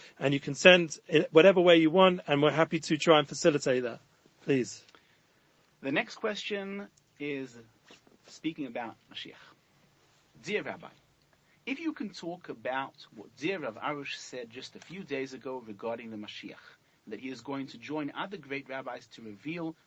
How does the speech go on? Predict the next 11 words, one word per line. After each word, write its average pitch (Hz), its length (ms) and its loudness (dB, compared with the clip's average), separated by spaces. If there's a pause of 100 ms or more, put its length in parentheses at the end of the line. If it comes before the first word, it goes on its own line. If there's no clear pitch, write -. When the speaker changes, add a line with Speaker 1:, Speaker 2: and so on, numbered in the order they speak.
Speaker 2:
or - 160 -16
not 160 420 -10 (280)
of - 80 -20
Mashiach 123 460 -8
for 110 140 -14
us 113 220 -16
already. 98 260 -20 (500)
שואלים 185 340 -10
כאן 165 160 -14
כבוד 139 260 -12
הרב, 151 340 -8